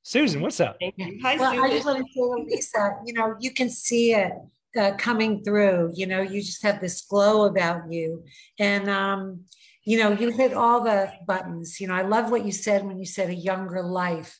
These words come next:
Speaker 3: because it's that vibrancy, right? And, um, you know, we look out and so many people have lost that. And, you know, here you are, like, this beacon of light, and you're sharing it. So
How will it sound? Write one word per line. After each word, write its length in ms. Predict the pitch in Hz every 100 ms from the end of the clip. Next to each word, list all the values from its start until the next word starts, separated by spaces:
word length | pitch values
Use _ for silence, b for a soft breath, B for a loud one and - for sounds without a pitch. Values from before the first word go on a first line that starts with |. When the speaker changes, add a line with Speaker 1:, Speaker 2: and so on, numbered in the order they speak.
| - B B -
Speaker 3:
because 480 | 185 208 214 202 202
it's 200 | 196 -
that 260 | 185 185
vibrancy, 840 | 208 214 220 196 185 180 - 170 160
right? 480 | 165 170 190 208 202 B B B
And, 280 | 196 190 185
um, 420 | 185 185 185 180 170 B B B
you 100 | 220
know, 80 | 214
we 100 | 214
look 300 | 214 240 233
out 320 | 233 226 214
and 100 | 196
so 200 | - 220
many 340 | 214 226 226 226
people 400 | 220 220 202 196
have 240 | 185 165
lost 580 | 185 185 190 214 - -
that. 360 | 170 156 151 156 -
And, 560 | 190 185 175 175 175 B B B -
you 120 | 190
know, 340 | 190 185 180
here 240 | 180 233 220
you 240 | 220 214
are, 220 | 220 208
like, 220 | 196 180 190
this 180 | 180
beacon 400 | - 208 202 208
of 160 | 190 160
light, 380 | 190 190 180 180
and 160 | 180
you're 100 | 175
sharing 640 | 175 - 202 196 196 202 185
it. 140 | 175
So 260 | - 190